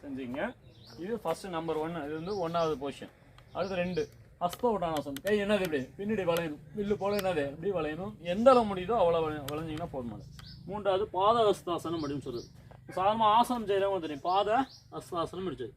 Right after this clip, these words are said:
முடிஞ்சா தரையை தொடலாம், இல்லைன்னா என்ன செய்றீங்க, எவ்வளோ வருதோ அவ்வளோ மட்டும் கீழே குனிஞ்சது.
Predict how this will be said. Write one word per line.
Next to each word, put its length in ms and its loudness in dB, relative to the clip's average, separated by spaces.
முடிஞ்சா 400 4
தரையை 280 6
தொடலாம், 360 4
இல்லைன்னா 340 2
என்ன 60 2
செய்றீங்க, 460 0
எவ்வளோ 340 4
வருதோ 480 4
அவ்வளோ 160 2
மட்டும் 240 -6
கீழே 120 -4
குனிஞ்சது. 420 -6